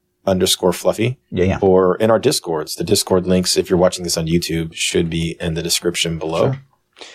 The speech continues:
Speaker 1: And, um,
Speaker 2: If you're in
Speaker 1: chat,
Speaker 2: chat,
Speaker 1: I
Speaker 2: you can
Speaker 1: don't know
Speaker 2: type
Speaker 1: if you have
Speaker 2: exclamation point
Speaker 1: commands.
Speaker 2: Discord or Discord and, or exclamation point the P Child, and it gives you all that juice.
Speaker 1: Sweet.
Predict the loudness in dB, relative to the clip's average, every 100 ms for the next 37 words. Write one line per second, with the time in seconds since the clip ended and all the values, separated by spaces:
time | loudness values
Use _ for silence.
0 | -10 -8 -8 -10 -6 -4 -4 -8 _ _
1 | 0 2 4 4 4 4 6 4 4 4
2 | 4 2 0 2 0 2 2 2 0 -6
3 | 0 2 2 0 2 4 4 2 0 2
4 | 4 4 0 -2 0 2 2 -2 0 2
5 | 4 4 4 2 0 -2 -2 -2 0 0
6 | 0 -4 -2 -4 0 0 0 -2 -10 -10
7 | -4 -2 0 0 0 -2 -4 -8 -8 -16
8 | _ _ _ _ _ _ _ _ _ _
9 | 2 2 2